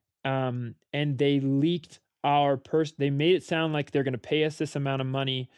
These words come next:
and then they leaked their information to their family and friends, kinda blackmailed them."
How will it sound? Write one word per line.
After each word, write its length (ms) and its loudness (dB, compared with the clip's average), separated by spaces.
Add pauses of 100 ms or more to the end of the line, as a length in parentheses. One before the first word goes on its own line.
(600)
and 140 -2
then 100 0
they 140 0
leaked 340 0
their 140 2
information 760 -4
to 200 -4
their 140 2
family 480 -2
and 100 -4
friends, 460 -4
kinda 160 -6
blackmailed 880 -4
them." 320 -8